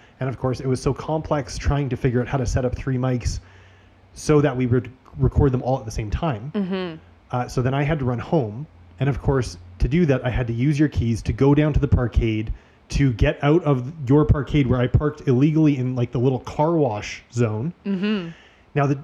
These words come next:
Speaker 1: the challenge is you're not supposed to park there at all the first time, right? Uh, and so when I go down there,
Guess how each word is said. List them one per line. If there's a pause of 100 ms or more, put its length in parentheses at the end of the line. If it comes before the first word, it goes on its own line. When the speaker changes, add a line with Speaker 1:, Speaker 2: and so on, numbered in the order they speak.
(140)
Speaker 1:
the
challenge
is
you're
not
supposed
to
park
there
at
all
the
first
time,
right? (160)
Uh, (160)
and
so
when
I
go
down
there,